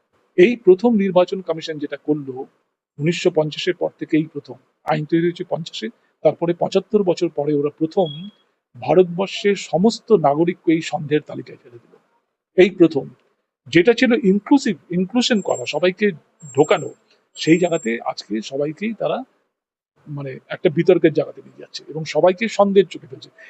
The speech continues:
এবার একশো পঞ্চাশ কোটির মধ্যে যদি আশি কোটি জনগণ যদি ভোট দেয়, আশি বা চুরাশি কোটি যাই দেবে না কেন, আমি,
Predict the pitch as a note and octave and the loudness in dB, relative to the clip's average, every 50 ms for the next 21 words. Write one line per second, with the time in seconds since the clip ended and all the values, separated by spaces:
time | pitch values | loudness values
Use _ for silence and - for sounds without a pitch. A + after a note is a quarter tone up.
0 | - - F3+ F3+ G3+ G3 F#3+ F3 F3 - - A3+ A3 A3+ G3 F#3+ F#3 F#3 G#3+ G3 | -2 2 4 6 6 6 6 4 2 0 0 0 2 2 2 0 0 0 -4 -4
1 | - - G3+ F#3+ G3+ F#3+ F#3 F3+ D#3+ E3 D#3+ F3 E3+ D#3 C#3 - - G#3+ G3+ G#3+ | -4 -4 -6 -4 -2 0 0 2 2 2 4 4 4 4 2 -2 -4 -6 -6 -4
2 | G3+ G3 G3+ E3+ F3 E3+ E3+ E3 E3+ E3 D#3+ D#3+ D3+ D#3 - D3 D#3 - - C3+ | -4 -2 0 0 0 0 0 -2 -4 -4 -6 -6 -8 -4 -2 -2 -2 -2 -6 -12
3 | C3+ C#3 C#3 - _ - - _ _ _ _ - C3 B2+ - - F3+ D3+ E3+ - | -10 -10 -12 -12 _ -20 -20 _ _ _ _ -10 -8 -4 -2 -2 0 2 0 0
4 | - D3 D#3+ D3 - D3+ - D#3 D3+ E3+ C#3 D#3+ F3 F#3+ F3+ - - C#3 C#3 B2+ | 2 2 0 0 0 -4 -8 -6 -6 -2 2 2 2 2 2 -2 -8 -8 -8 -10
5 | - _ - - E3+ D#2 D2+ | -10 _ -16 -14 -14 -14 -14